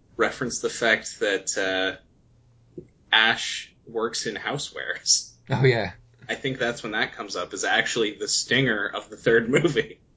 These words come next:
Speaker 2: Yeah.
Speaker 1: Which is weird because, like, in other, <clears throat> in other aspects of the,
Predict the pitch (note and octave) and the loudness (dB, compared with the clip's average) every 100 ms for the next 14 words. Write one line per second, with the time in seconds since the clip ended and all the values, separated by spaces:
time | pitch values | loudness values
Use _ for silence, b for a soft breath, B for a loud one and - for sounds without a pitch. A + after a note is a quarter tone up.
0 | - G#2 G#2+ G2+ - _ _ _ - D#3 | -12 -4 -2 -2 -8 _ _ _ 2 4
1 | E3 G3+ D3 G3+ A#3+ F#3+ F3 D#3+ D3+ C#3 | 6 4 4 2 2 0 -4 2 4 4
2 | C3 B2 A2 - - _ _ _ _ _ | 2 2 0 -2 -18 _ _ _ _ _
3 | - - - D#3+ D3+ A#2 D#3 F#3 F3+ F3+ | -20 -12 0 0 2 4 4 4 0 -2
4 | F3 _ _ _ _ - D3 D#3+ D3 - | -6 _ _ _ _ -4 -2 0 0 -2
5 | - C3 F#3 D#3+ - A#2 C3+ - C#3 - | 0 0 2 0 2 2 2 -2 -4 -4
6 | C3 A2+ | -6 -6